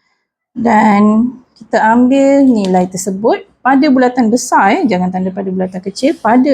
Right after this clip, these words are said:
bulatan besar, cucuk dan tandakan pada separuh bulatan yang kita dapat tadi. Okey. So, persilangan ini, kita akan bina satu garisan daripada pusat besar, pusat A,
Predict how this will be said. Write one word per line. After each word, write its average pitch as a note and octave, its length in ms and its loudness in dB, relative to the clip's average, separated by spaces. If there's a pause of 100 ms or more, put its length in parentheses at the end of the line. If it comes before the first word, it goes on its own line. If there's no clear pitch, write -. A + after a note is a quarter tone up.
bulatan F3+ 400 -2
besar, G3 560 -2
cucuk C4 560 -2
dan G#3 240 0
tandakan B3 640 0
pada A3 400 0
separuh G3+ 480 0
bulatan G3 480 -2
yang G3 80 -4
kita E3+ 320 -8
dapat - 320 -10
tadi. E3 160 -14 (1300)
Okey. A#3 320 -2 (800)
So, - 80 -6
persilangan C4+ 640 0
ini, A3 480 0 (880)
kita - 400 -2
akan G#3+ 320 -2
bina F#3+ 320 -2
satu A#3 240 -2
garisan F#3+ 720 -2 (1300)
daripada B3 560 0
pusat G#3+ 400 -4
besar, F3 640 -2
pusat - 240 -10
A, F3 220 0